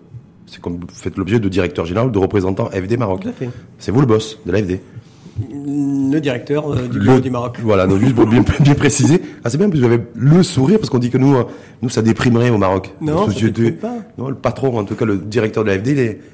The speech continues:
Speaker 1: il est souriant.
Speaker 2: Oui.
Speaker 1: Tout va très bien.
Speaker 2: Confiant.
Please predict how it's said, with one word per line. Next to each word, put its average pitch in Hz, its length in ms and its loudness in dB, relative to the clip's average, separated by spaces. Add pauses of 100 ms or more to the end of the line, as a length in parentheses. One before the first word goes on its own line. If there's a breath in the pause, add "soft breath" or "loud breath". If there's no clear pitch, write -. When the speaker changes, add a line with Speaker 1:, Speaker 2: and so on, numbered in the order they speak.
(120 loud breath)
Speaker 1:
il 107 60 -8
est 110 60 -4
souriant. 131 340 -4 (300)
Speaker 2:
Oui. 285 320 -4 (720)
Speaker 1:
Tout 117 120 -12
va 110 100 -4
très 131 140 -4
bien. 107 180 -4
Speaker 2:
Confiant. 214 500 -6